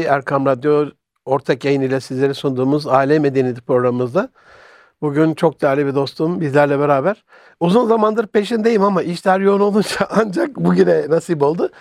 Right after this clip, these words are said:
İbrahim Çetin ağabey bizlerle beraber. Kendisi İkram Turizm'in genel müdürü. Kıbrıs Yakın Doğu Üniversitesi'nde de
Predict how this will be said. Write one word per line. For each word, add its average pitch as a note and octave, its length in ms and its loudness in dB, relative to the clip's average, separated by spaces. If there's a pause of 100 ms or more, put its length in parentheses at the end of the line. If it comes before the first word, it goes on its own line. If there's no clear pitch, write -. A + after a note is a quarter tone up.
(220)
İbrahim F#3 420 0
Çetin F#3+ 460 -2 (140)
ağabey D#3 380 0
bizlerle D3+ 420 0
beraber. C#3 520 -2 (400)
Kendisi D#3+ 680 0
İkram D#3 300 -2
Turizm'in D#3 360 0
genel D3+ 280 2
müdürü. C#3+ 400 -2 (400)
Kıbrıs D#3 340 -2
Yakın D#3 280 2
Doğu D3+ 140 4
Üniversitesi'nde D3 760 -2
de F#3 240 0